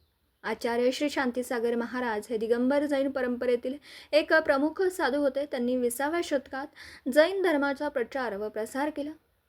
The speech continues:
या प्रसंगी पश्चिम महाराष्ट्र आणि उत्तर कर्नाटकातून सर्व जैन समाज बांधव मोठ्या संख्येने उपस्थित होते. महाराष्ट्र राज्याचे माजी मंत्री विश्वजित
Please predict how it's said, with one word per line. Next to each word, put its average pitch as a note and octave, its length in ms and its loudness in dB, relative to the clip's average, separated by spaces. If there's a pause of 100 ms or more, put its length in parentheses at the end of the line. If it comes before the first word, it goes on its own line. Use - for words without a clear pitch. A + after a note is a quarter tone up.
(200)
या A3+ 160 4
प्रसंगी B3 460 0
पश्चिम C#4 440 -6
महाराष्ट्र D4+ 440 0
आणि D4 140 2
उत्तर C4+ 260 -2
कर्नाटकातून A#3+ 800 -4 (440)
सर्व G4 240 6
जैन D#4+ 260 2
समाज C#4 380 -2
बांधव B3 340 -2
मोठ्या C#4 340 -2
संख्येने C4+ 340 -2
उपस्थित C4 460 -4
होते. G3+ 160 -8 (680)
महाराष्ट्र A#3+ 460 -2
राज्याचे C4 500 0
माजी C#4 300 2
मंत्री D4 320 2
विश्वजित C4 400 0